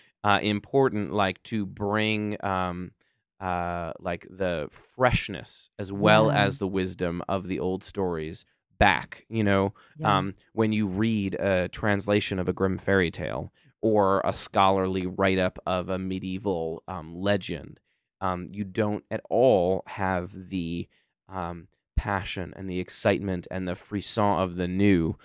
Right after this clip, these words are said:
Speaker 1: that you would have when you, if you were hearing it for the first time.
Speaker 2: Yeah.
Speaker 1: And so, um, the first time you heard Snow White, um, the real version of the story, uh,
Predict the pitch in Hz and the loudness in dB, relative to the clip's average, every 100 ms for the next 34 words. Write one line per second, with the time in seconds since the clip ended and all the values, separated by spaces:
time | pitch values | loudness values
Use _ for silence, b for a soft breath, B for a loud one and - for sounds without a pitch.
0 | b b 104 98 98 98 95 92 104 113 | b b 2 2 0 -4 -2 0 0 0
1 | 110 92 78 87 90 - _ - 104 98 | 0 -2 0 -2 -6 -14 _ -4 0 2
2 | 98 80 - 101 101 98 98 95 87 90 | 2 0 0 2 2 2 0 0 -2 -4
3 | 90 78 - - 113 80 64 - _ _ | -4 -6 -8 -6 -4 -4 -6 -12 _ _
4 | 170 147 98 - 107 95 95 95 - 98 | -4 -2 -2 2 4 6 4 0 -6 -4
5 | 95 92 90 95 _ _ _ _ _ - | -2 -2 -6 -12 _ _ _ _ _ -8
6 | 113 - 131 131 - 120 120 98 95 _ | -8 2 2 2 -2 2 2 2 0 _
7 | _ _ _ 110 120 107 117 123 101 - | _ _ _ 0 4 4 6 4 4 -2
8 | 113 107 95 101 62 60 - _ _ _ | 2 4 6 4 4 -2 -10 _ _ _
9 | 92 90 76 - 104 98 107 110 110 101 | -6 -6 -6 -6 -4 -2 -2 0 0 2
10 | 101 - 95 90 90 - 127 110 58 55 | 0 0 -4 -4 -4 0 4 4 0 -6
11 | - _ _ _ _ 101 92 87 87 | -12 _ _ _ _ -2 0 2 0